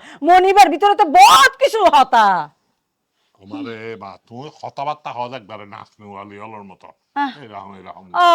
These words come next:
Speaker 1: আই শিখি দি, তোমার বাড়িতে ইন শিখি ফেলাই দি, কারণ তোমার লগে যদি নিত্য আসলে হতা ন হয়, হতাই এন কিন্তু তোমার ন বুঝো আর। হরে গেই দে।
Speaker 2: উনো,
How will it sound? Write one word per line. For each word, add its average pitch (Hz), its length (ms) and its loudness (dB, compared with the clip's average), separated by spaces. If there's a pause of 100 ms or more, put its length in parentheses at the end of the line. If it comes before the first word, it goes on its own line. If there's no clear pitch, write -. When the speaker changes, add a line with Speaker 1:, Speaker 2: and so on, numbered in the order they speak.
Speaker 1:
আই 339 220 2
শিখি 427 320 -6
দি, 381 380 -2 (320)
তোমার 349 320 2
বাড়িতে 392 680 4
ইন 392 100 -4
শিখি 381 280 -6
ফেলাই 339 280 2
দি, 302 320 -6 (240)
কারণ 349 260 0
তোমার 302 460 -6
লগে 349 200 -4
যদি 370 220 -10
নিত্য 359 360 -4
আসলে 339 400 0
হতা 330 320 4
ন 381 60 -4
হয়, 370 460 6 (220)
হতাই 320 380 0
এন 339 140 -4
কিন্তু 294 220 -10
তোমার 302 320 0
ন 302 100 0
বুঝো 233 320 -4
আর। 226 240 2 (840)
হরে 254 200 0
গেই 294 180 -4
দে। 226 160 -8 (760)
Speaker 2:
উনো, 143 220 -14